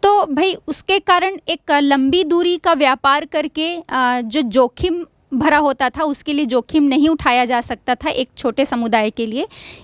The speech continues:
इसलिए ये अंतर्राष्ट्रीय व्यापार पहले, अ, उतना प्रचलन में नहीं था। यदि हम बात करें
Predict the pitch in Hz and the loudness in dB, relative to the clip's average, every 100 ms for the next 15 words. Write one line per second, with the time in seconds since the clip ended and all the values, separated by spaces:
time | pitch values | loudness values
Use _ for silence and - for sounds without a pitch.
0 | - 359 - 339 392 359 349 285 277 320 | 0 0 2 2 4 4 2 2 2 2
1 | 302 294 - 262 247 - 262 311 - 269 | 2 2 -2 -2 -2 0 -2 -2 -2 -2
2 | 269 480 - - - 262 254 302 - 339 | -2 -4 -8 -20 -4 -2 0 -4 0 0
3 | 277 269 294 277 262 311 508 _ _ _ | 2 0 0 0 0 -2 -6 _ _ _
4 | 277 349 320 294 220 175 - _ _ _ | 2 4 6 4 0 -2 -14 _ _ _
5 | _ _ _ - _ - 226 240 349 349 | _ _ _ -20 _ 0 2 4 4 2
6 | 403 320 294 294 - 302 | 2 2 0 -2 -4 -2